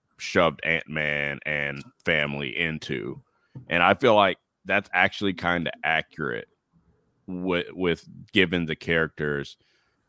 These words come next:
um, that, that, that you have. And I feel like it would have fit better with the Fantastic Four versus Ant-Man because, like,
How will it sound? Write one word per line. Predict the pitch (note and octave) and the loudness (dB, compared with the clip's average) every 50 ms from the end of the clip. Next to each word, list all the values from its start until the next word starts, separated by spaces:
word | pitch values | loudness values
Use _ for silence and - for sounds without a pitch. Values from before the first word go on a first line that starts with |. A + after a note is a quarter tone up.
| - - | -6 -2
um, | D#2+ D#2+ D2+ D2 D2 D2 C#2+ C#2+ C#2+ C#2+ C#2+ C#2+ C#2+ | 0 2 2 2 0 0 0 -2 -2 -4 -6 -6 -8
that, | C2+ A#1+ - - | -10 -10 -10 -8
that, | D#2 D#2+ D#2 A1+ G1+ C#2+ | -6 -6 -6 -6 -6 -8
that | E2 D#2+ D2 C#2+ | -6 -6 -6 -4
you | D#2+ D#2 D2 | -6 -6 -8
have. | D2+ - C#2+ D#2 D#2+ D#2 D2 C#2 C2 C2 C#2 _ _ - | -6 -4 -2 -2 0 0 0 -2 -4 -6 -10 _ _ -12
And | D2 D2+ C#2+ C#2 C#2 C2+ C#2 C#2 C2+ C2 B1+ - _ | -10 -8 -6 -6 -6 -6 -8 -8 -10 -12 -16 -14 _
I | - E2+ F2+ | -6 -6 -4
feel | - - A#2 A2+ | 0 4 6 6
like | A2 A2 - | 6 6 4
it | A#2+ | 2
would | A2+ A2+ A2 | 2 4 2
have | A2 - | 2 2
fit | - A#2 - - | -2 -4 -4 -2
better | G#2+ G#2+ A2 G#2+ | 2 4 4 4
with | F#2+ F2 E2 | 4 2 -2
the | D#2 | -6
Fantastic | - - E2 D#2+ D#2 F2 D#2 D#2 - E2 | -6 -4 -4 -4 -2 -2 -4 -6 -6 -6
Four | - F2+ F2+ F2 | -4 -2 0 4
versus | G#2+ C3 B2 - F#2+ E2+ - - | 4 4 4 4 0 -8 -6 -4
Ant-Man | F2 D#2+ C#2+ D#2+ D2+ D2 D2+ | -4 -4 -4 -4 -6 -8 -8
because, | D2+ D2+ - F#2 E2+ D#2+ | -10 -8 -6 -6 -4 -4
like, | D#2 D#2 D#2 - | -4 -6 -6 -8